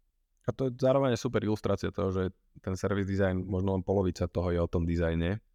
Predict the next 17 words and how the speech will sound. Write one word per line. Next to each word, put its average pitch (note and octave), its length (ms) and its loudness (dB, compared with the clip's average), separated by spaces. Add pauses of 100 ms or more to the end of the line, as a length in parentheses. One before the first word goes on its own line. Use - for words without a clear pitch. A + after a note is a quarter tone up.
(400)
a - 40 -20
potom F2 240 -2
polovica F#2 400 0
je F2+ 80 2
o E2 80 0
tom, E2+ 480 -2
o F2 320 -6
tej E2+ 160 -6
psychológii F2 720 2
a E2 320 0
transformáciách F2+ 1040 0
a E2 320 -2 (240)
schopnosti - 480 -6
zavádzať F2+ 480 2
zmeny. F2 400 0 (720)
A D#2+ 480 4 (1200)
tiež E2+ 240 2